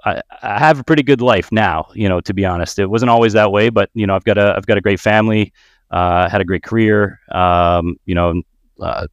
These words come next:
you know, live in a nice house. And, and so, you know, to the outside world, it would appear that, you know, everything is kind of in order, but, you know, in my mind, uh,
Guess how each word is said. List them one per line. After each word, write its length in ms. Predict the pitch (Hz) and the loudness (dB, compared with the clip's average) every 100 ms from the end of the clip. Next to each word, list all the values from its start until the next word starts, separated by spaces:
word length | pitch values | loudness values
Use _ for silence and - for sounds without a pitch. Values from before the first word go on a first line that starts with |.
| _ - | _ -6
you 100 | 87 | -4
know, 80 | |
live 180 | 87 98 | -2 -2
in 80 | 98 | -2
a 40 | |
nice 240 | 95 92 - | -2 -2 0
house. 360 | 101 98 - | 0 0 -4
And, 160 | 90 87 - _ _ - | -6 -6 -10 _ _ -10
and 100 | 92 | -4
so, 360 | - 98 98 - | 0 0 0 -4
you 100 | 104 | -4
know, 120 | 95 92 | -4 -4
to 120 | - | -4
the 140 | 101 110 | 0 2
outside 320 | 131 127 107 | 4 2 2
world, 400 | 113 127 110 104 | 2 4 2 0
it 160 | 107 - _ - | -2 -2 _ -8
would 300 | 113 98 - - | -4 -4 -8 -8
appear 380 | 101 - 104 101 | -6 0 0 2
that, 260 | 95 92 - | 2 2 0
you 120 | 101 | 0
know, 160 | 92 98 | 0 0
everything 340 | 101 101 95 | 0 0 0
is 160 | 92 - | -4 -2
kind 220 | 101 92 | -2 -2
of 200 | 85 - | -4 -4
in 120 | 104 | -2
order, 300 | 92 90 104 | -2 0 0
but, 240 | 110 98 - | 2 0 0
you 100 | 113 | -2
know, 80 | 98 | -2
in 80 | 98 | 0
my 100 | 98 | 0
mind, 460 | 92 90 92 92 - _ _ _ - | 0 0 0 -2 -6 _ _ _ -6
uh, 380 | 92 90 87 | -2 0 0